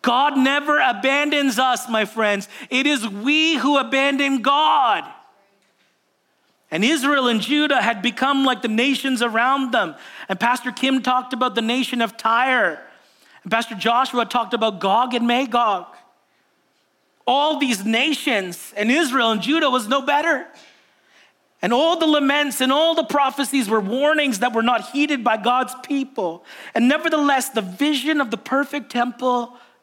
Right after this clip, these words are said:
gives hope. It gives us hope that there is a future. And you need that hope today, that we're not just stuck in this predicament, but we have hope for the future to come.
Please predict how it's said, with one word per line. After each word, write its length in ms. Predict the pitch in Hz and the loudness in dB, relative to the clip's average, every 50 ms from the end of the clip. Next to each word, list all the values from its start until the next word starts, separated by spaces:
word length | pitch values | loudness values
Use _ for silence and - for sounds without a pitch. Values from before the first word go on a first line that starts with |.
| _ _ | _ _
gives 560 | - 208 214 214 208 202 196 190 - - - - _ _ _ _ | -6 -4 -2 0 -2 -2 -4 -10 -14 -16 -20 -20 _ _ _ _
hope. 480 | - - - 214 196 151 127 - - - - - _ _ _ _ _ _ _ _ _ _ _ _ _ _ _ _ _ _ _ _ _ _ _ | -20 -10 -6 -4 -4 -4 -4 -8 -14 -20 -20 -20 _ _ _ _ _ _ _ _ _ _ _ _ _ _ _ _ _ _ _ _ _ _ _
It 80 | - - | -10 -6
gives 220 | 220 220 214 - | -4 -4 -2 -2
us 160 | 254 233 - | -2 -2 -2
hope 340 | - - 208 196 196 196 - | -4 -4 -4 -4 -4 -4 -6
that 140 | - 165 - | -8 -6 -4
there 100 | 151 143 | -2 -2
is 140 | 143 127 139 | -2 -4 -6
a 20 | |
future. 600 | - - - - 170 165 - - - 120 - - - - _ _ _ _ _ _ _ _ _ _ - - _ _ _ _ - | -12 -14 -12 -8 -8 -6 -6 -8 -10 -12 -14 -16 -20 -20 _ _ _ _ _ _ _ _ _ _ -20 -20 _ _ _ _ -4
And 140 | 160 180 | -2 -2
you 240 | 170 175 226 262 277 | 0 2 4 4 6
need 160 | 262 226 185 | 4 4 4
that 140 | 170 156 147 | 2 2 0
hope 260 | - - 156 147 147 | 0 -2 -4 -4 -4
today, 380 | - 160 143 147 147 147 139 135 | -6 -6 -4 -2 -2 -2 -2 -4
that 260 | 135 139 135 135 - | -4 -6 -6 -6 -4
we're 100 | 196 202 | -4 -2
not 200 | 208 202 185 170 | -2 -2 -2 -2
just 160 | 160 165 - | -4 -6 -8
stuck 320 | - - - 165 165 - - | -8 -8 -6 -6 -6 -6 -6
in 100 | 151 143 | -8 -8
this 120 | 147 147 | -8 -10
predicament, 720 | - - 156 131 - 170 165 165 - 143 135 131 131 127 - - - - - - _ | -10 -10 -10 -8 -6 -6 -6 -6 -8 -8 -8 -8 -8 -10 -12 -16 -20 -20 -20 -12 _
but 100 | - 151 | -6 -6
we 260 | 143 151 196 226 226 | -4 -2 -2 0 0
have 260 | 214 190 175 151 143 | 2 0 0 -2 -4
hope 240 | - 147 170 170 170 | -4 -4 -4 -4 -4
for 180 | - - - 135 | -6 -10 -14 -12
the 120 | 123 151 | -12 -14
future 640 | - - - - 185 180 175 - - - 113 107 107 | -18 -18 -14 -10 -8 -8 -8 -8 -10 -12 -12 -14 -16
to 140 | - - - | -18 -20 -20
come. 360 | - - 160 160 143 117 | -14 -10 -8 -8 -8 -10